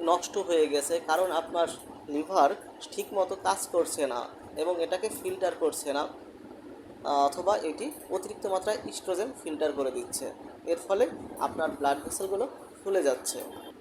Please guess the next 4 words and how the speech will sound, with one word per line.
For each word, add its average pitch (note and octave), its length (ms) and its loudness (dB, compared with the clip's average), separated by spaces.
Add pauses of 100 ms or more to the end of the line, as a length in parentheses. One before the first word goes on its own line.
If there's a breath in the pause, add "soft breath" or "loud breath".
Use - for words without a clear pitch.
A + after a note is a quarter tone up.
(840)
উচ্চমাত্রা G3 600 6 (140)
ইস্ট্রোজেন F3+ 460 0
হরমোন D#3 400 4 (320)
আপনার E3+ 400 0